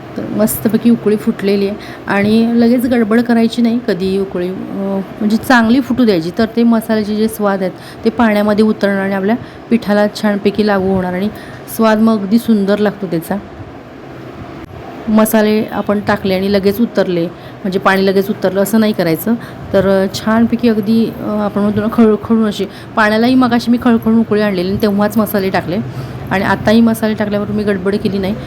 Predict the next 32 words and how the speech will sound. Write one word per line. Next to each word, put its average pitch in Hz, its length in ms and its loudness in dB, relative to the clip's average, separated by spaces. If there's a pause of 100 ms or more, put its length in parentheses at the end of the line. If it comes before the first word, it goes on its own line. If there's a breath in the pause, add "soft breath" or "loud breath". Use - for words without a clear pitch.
(380 loud breath)
कारण 240 180 4
आपण 254 260 2
वर्षभरासाठी 254 920 2
वस्तू 233 360 0
एकदा 208 220 2
करून 208 300 0
ठेवणार 170 300 0
आणि 170 120 -2
वर्षभर 196 440 0
खाणार, 165 180 0 (380 loud breath)
तर 226 60 2
व्यवस्थित, 233 460 2 (140)
अं, 214 220 -4
अगदी 214 360 2 (1200)
त्या 233 160 4
प्रत्येक 233 420 0
पदार्थाचा 220 520 2
वेळ 208 220 2
आपल्याला 196 300 0
त्याला 190 240 0
दिला 190 260 -2
पाहिजे. 175 340 -4 (400 loud breath)
तर, 196 120 0
अं, 220 340 0
इथं 233 360 4
आपण, 247 300 2
अं, 202 680 -6
व्यवस्थित, 208 480 0 (160)
अं, 214 260 0
उकळून 226 320 6
घ्यायचं 208 320 0
मात्र. 165 280 -6